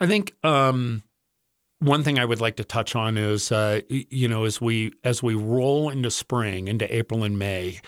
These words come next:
we are gonna start having grizzly bears emerge from their dens. And, uh, uh, and as I said earlier, right, we are, um, uh, we now live in a time,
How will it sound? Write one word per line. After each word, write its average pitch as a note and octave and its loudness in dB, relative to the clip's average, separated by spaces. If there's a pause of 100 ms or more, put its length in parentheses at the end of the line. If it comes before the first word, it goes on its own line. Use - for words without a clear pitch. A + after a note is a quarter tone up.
(340)
we A2 2
are A2+ 2
gonna A#2+ -2
start G#2+ -2
having A2 -2
grizzly A2 0
bears G2 0
emerge G#2 0
from G#2+ -2
their G2 -2
dens. F2+ -6 (480)
And, A#2 0
uh, A2 -2 (260)
uh, A2 0
and B2 -2
as A#2 -2
I A#2+ -2
said B2+ 0
earlier, C3 2
right, G#2 -2
we B2+ 2
are, A#2+ 0 (460)
um, A2+ 0 (560)
uh, A2+ 2
we C3+ 2
now C3 0
live D3 2
in B2 0
a A#2 0
time, B2+ -2